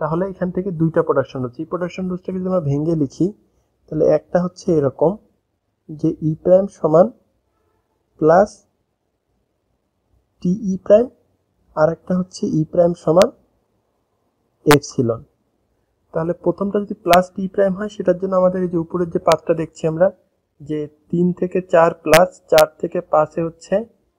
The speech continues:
টি, তারপর পাঁচ থেকে ছয় হচ্ছে ই prime, তাহলে এখান থেকে ছয় number SDT চলে আসছে। আর একটা হতে পারে ই prime সরাস-,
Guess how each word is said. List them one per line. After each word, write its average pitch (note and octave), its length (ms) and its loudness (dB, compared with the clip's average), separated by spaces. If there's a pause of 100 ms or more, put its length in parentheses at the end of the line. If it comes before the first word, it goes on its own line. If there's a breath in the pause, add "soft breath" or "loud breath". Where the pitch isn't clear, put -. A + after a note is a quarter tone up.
(380)
টি, E3+ 120 -4 (800)
তারপর D#3 220 0 (100)
পাঁচ D3+ 140 0 (100)
থেকে F3 240 -12
ছয় D#3 200 0
হচ্ছে - 220 -6 (600)
ই - 20 0 (100)
prime, B2 260 0
তাহলে D3+ 200 -2
এখান E3 200 -10
থেকে F3 140 -8 (100)
ছয় D3+ 200 0
number D3 180 -4 (120)
SDT E3 360 -8
চলে A2 220 -6
আসছে। - 220 -20 (720)
আর D#3+ 140 -6
একটা - 220 -6
হতে G3 220 -6
পারে G3+ 160 4 (520)
ই E3 80 -2 (120)
prime F#3+ 200 4 (140)
সরাস-, D#3+ 420 0